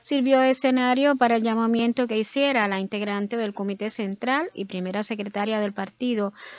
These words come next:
Zunilda García, a los campesinos para que participen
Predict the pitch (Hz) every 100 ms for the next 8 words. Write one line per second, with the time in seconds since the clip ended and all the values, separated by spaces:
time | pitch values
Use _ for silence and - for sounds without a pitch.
0 | - - 240 233 220 233 233 226 - 247
1 | 240 220 240 262 294 277 262 - 269 202
2 | 196 190 185 185 190 190 - 190 - 247
3 | 214 214